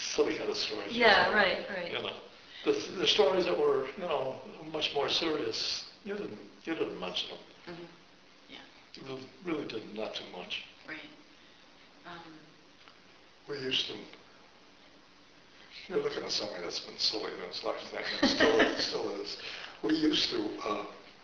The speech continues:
Speaker 1: march through a town in France. And as you, we would march through the town, we would yell out at the people. Now, if you say, "How are you?" in French, it's "Comment allez-vous?"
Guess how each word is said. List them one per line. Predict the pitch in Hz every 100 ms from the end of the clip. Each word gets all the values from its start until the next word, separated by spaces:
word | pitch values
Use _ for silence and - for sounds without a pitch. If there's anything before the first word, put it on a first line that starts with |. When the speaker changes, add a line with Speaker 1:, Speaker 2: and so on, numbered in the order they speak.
| -
Speaker 1:
march | 113 135 - -
through | 110 107
a |
town | - 107 104 - -
in | -
France. | - 104 - - - - - - - - - - - 101
And | 107
as | 110 -
you, | 104 104 - -
we | 107
would | 107
march | 107 160 - -
through | 175
the | 156
town, | - 165 156 - - - - - - - - - -
we | 135
would | 127 123 135
yell | 156 156
out | 123 123 117
at |
the | -
people. | - 220 - 110 107 - - - - - - - 107
Now, | 104 95 90 - - - - -
if | -
you | 160
say, | - - 120 -
"How | - 151 151 151
are | 226
you?" | - 104 104 -
in | -
French, | 175 - - - - - - - -
it's | -
"Comment | - - 123 -
allez-vous?" | 131 107 107 127 123